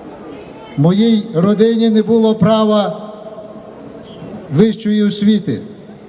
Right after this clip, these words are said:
В свій час проходив військову службу в королівських військах, яким не довіряли зброю,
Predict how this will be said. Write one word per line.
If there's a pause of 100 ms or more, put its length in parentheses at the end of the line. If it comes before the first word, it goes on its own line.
(1400)
В
свій
час
проходив
військову
службу (320)
в
королівських
військах,
яким (360)
не (120)
довіряли
зброю,